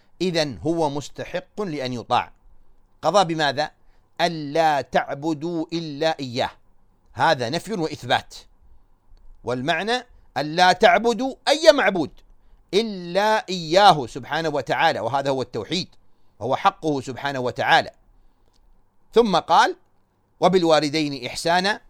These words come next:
فقرن حق الوالدين بحقه سبحانه وتعالى. ومن الآيات التي أمر الله عز وجل فيها بتحقيق العبودية له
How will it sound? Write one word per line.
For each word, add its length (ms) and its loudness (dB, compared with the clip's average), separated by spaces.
فقرن 480 2
حق 320 -4
الوالدين 640 0
بحقه 500 -8
سبحانه 680 -6
وتعالى. 840 -2
ومن 260 0
الآيات 500 0
التي 300 -6
أمر 240 0
الله 300 -4
عز 180 -6
وجل 400 -4
فيها 420 -8
بتحقيق 460 -10
العبودية 680 -6
له 400 -2